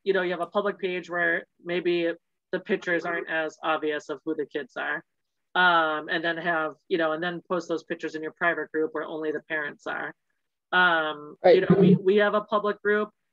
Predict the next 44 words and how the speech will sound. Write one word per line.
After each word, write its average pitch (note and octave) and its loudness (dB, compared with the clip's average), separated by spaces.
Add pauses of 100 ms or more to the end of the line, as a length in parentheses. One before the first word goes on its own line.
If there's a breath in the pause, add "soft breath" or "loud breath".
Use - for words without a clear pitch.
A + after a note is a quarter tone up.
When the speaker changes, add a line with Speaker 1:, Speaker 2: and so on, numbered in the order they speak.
Speaker 1:
and D#3 -10
we E3 -6
do F#3+ 2 (100)
post G3 -2
pictures. F#3+ -2
We E3+ -4
haven't F3+ -6
had F3 0
any E3+ -8
issues. F3 -4
We D#3+ -2
don't F#3 -6
tag F3 0
anybody E3 -4
in E3 -8
them. D#3+ -2
And D#3+ -6
when D#3 -8
I D#3+ 0
see F#3 0
a F#3 0
tag, D#3+ -2 (540)
I, D#3+ 2
um, D#3 -4
I'm E3 -8
an E3+ -4
admin D#3+ -2
of C#3+ -10
the D#3 -8
page D#3 -4 (100)
and D3+ -2
I, C#3+ -6 (380)
I D3+ 0 (140)
quickly E3 -2
delete D3+ -2
it D3+ -2
and - -12
I D#3 -8
let D#3 -4
the - -12
parent D#3+ -6
know, D3 -6 (400)
you E3 0
know, D3 -4